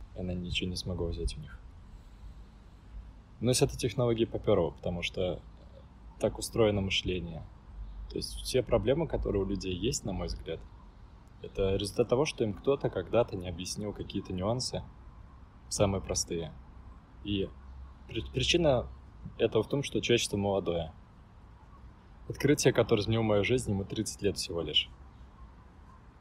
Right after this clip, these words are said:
У моих родителей просто не было шанса узнать его, даже если бы они искали. И таких много вещей. Соответственно, если построить, взять то, что людям нужно,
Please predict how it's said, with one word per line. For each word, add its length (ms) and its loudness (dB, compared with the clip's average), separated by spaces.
У 60 -4
моих 300 2
родителей 400 4
просто 300 -2
не 100 2
было 160 -2
шанса 360 2
узнать 500 -2
его, 180 0
даже 240 2
если 200 -2
бы 100 2
они 140 -2
искали. 340 -4
И 40 -12
таких 340 0
много 260 4
вещей. 380 -2
Соответственно, 400 2
если 180 4
построить, 540 4
взять 280 10
то, 120 8
что 180 6
людям 320 6
нужно, 380 4